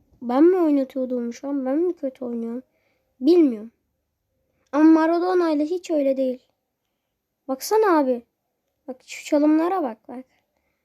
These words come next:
Bak. Aa kaptırdım.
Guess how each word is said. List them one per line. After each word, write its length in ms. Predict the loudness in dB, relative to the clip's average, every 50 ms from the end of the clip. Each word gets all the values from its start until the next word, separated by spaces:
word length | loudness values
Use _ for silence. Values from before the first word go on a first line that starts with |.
| _ _ _ _ -8
Bak. 160 | -8 -8 -8 _ _ _ _ _ _ _ _ _ _ _ _ _ _ _ _ _ _ _ _ _ _ _ _ _ _ _ _ _ _ _ _ _ _ _ _ _ _ _ _ _ _ _ _ _ _ _ _ _ _ _ _ _ _ _ _ _ _ _ _ _
Aa 200 | -2 0 0 0
kaptırdım. 540 | 0 0 -2 -4 -4 _ -12 -12 -12 -12 -14